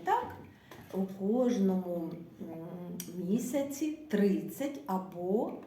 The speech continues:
тридцять один день. Ось вони тут, е, намальовані. Е, буває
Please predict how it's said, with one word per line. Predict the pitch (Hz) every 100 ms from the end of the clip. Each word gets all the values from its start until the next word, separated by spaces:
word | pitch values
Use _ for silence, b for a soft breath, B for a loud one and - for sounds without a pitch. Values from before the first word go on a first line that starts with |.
| - -
тридцять | 202 175 185 285 - 359 359 -
один | 170 165 170 165 185 208 - - -
день. | - - - - - B B B B -
Ось | 226 226
вони | 208 196 208
тут, | 190 - - -
е, | 190 185
намальовані. | 196 208 185 - - 202 165 165 - B B B - - -
Е, | - - - - - - - - - - -
буває | 202 196 190 196 392 330 330